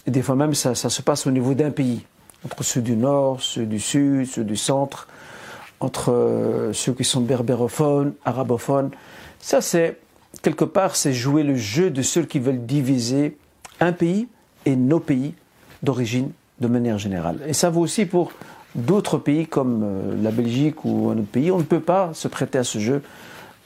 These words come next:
euh, clanique de, de division, d'affrontement entre, euh,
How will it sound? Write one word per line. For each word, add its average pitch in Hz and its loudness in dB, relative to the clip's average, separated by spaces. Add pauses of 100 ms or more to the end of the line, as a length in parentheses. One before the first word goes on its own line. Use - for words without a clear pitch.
euh, 127 -2
clanique 139 2 (800)
de, 117 0
de 110 0
division, 127 2
d'affrontement 127 0
entre, - -6
euh, 110 -2